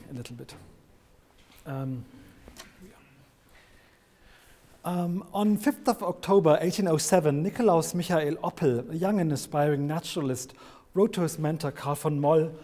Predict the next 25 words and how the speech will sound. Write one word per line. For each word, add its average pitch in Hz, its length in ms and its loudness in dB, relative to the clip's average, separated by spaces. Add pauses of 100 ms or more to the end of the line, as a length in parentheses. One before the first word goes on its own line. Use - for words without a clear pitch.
(140)
about 202 240 -4
his 233 140 -4
stay 123 240 0
in 131 80 -2
Paris. - 600 -8 (520)
He 160 100 -2
had 180 120 0
received 202 500 -2
a - 20 -8
stipend 175 640 -2 (260)
by 147 160 2
Max 160 300 -6
the 156 100 -10
First 147 280 0
of 123 100 -8
Bavaria 151 500 0 (380)
in - 100 -14
order 165 240 0
to - 120 -14
be 185 100 -8
further 123 420 0
educated 110 540 -8
in 131 120 -10
natural 113 320 -10
history. - 340 -14